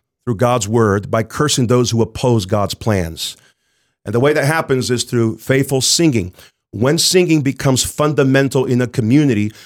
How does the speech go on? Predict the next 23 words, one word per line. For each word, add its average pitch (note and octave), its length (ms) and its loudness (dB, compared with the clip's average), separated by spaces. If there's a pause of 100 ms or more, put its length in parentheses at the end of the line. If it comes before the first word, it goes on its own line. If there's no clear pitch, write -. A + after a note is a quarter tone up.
(160)
then A#2+ 140 2
a B2 60 2
community C3 580 2
is G2 160 0
led A2+ 240 0
by A2+ 140 0
a G#2+ 40 0
different A2+ 360 -4
language. F#2+ 440 -4
Uh, F#2 160 -10
Augustine G#2+ 460 -4
said A2+ 260 -2
that G#2 120 -6
when G#2+ 140 -2
you, A2 240 -4
when G#2 220 0
you G#2+ 160 2
sing, B2 380 2
you A2+ 100 0
pray A#2 220 -2
twice. A2 560 -4 (440)
And G#2+ 140 -2
so A2+ 320 2